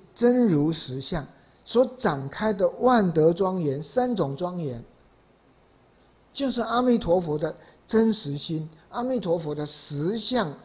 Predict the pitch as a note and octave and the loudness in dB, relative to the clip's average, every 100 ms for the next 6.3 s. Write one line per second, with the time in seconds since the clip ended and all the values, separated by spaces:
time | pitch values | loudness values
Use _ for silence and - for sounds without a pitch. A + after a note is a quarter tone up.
0 | - - A3 A#3 G#3 C#3 C#3 C#3+ - - | -6 0 2 2 -2 -4 -6 -10 -16 -8
1 | C#3+ C#3 F3 F3 C3+ A2+ - C3+ G2 - | -6 -4 -4 -4 -4 -4 -4 -4 -6 -14
2 | - - _ _ _ _ _ _ _ _ | -18 -20 _ _ _ _ _ _ _ _
3 | _ _ _ _ _ _ _ _ - G#3+ | _ _ _ _ _ _ _ _ -2 2
4 | F3+ D#3 F#3 G3 E3+ - A#3 A#3 A3+ D#3+ | 2 2 4 2 0 2 4 4 2 -2
5 | E3 F#3 F3 F#3 F#3 A3+ G3 C#3+ - C3 | -4 -4 -4 -2 0 4 4 2 -6 -8
6 | C#3+ - A2 | -6 -8 -10